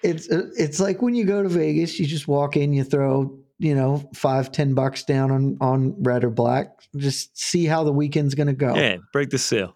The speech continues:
Speaker 1: You just gotta break the seal just, just to get a temperature gauge on what the weekend's gonna go.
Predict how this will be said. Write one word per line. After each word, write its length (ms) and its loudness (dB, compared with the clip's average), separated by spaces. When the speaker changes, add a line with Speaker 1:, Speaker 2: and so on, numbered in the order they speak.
Speaker 1:
You 100 -2
just 160 -8
gotta 200 0
break 220 0
the 60 -12
seal 320 0
just, 400 -4
just 240 -2
to 60 0
get 160 0
a 60 0
temperature 500 0
gauge 340 0
on 120 2
what 140 0
the 80 0
weekend's 380 0
gonna 220 -8
go. 320 -4